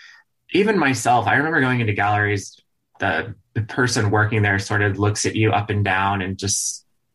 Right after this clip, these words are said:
ignores you. Like, very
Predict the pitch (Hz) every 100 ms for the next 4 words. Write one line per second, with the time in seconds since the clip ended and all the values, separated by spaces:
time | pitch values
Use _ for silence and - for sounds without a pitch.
0 | _ - 113 101 92 90 - 69 82 73
1 | 98 - - - - - _ _ 113 127
2 | 120 131 131 131 -